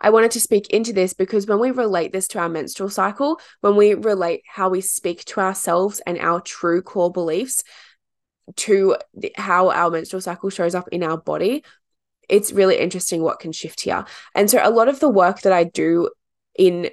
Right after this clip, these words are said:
with the menstrual cycle is a lot of energetic work and a, and a lot around mindset as well, right? So I just wanted to bring this conversation in here.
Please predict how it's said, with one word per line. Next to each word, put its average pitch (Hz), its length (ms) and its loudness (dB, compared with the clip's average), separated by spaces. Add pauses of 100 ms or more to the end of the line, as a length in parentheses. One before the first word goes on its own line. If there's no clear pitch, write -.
(120)
with 175 220 -6
the 175 60 -10
menstrual 180 300 -4
cycle 170 320 -4
is 175 140 -6
a 180 40 0
lot 165 160 0
of - 160 -12
energetic 165 540 -2
work - 320 -6
and 175 100 0
a, - 200 -2
and 196 220 2
a 202 100 0
lot 196 180 4
around 220 240 -2
mindset 170 440 -4
as 165 140 -6
well, - 220 -2
right? 180 260 0 (300)
So 226 340 2
I 233 80 0
just 262 220 -8
wanted 330 160 -2
to 320 100 -8
bring 220 140 -2
this 226 140 -4
conversation 208 600 -6
in 175 160 -4
here. 180 260 -6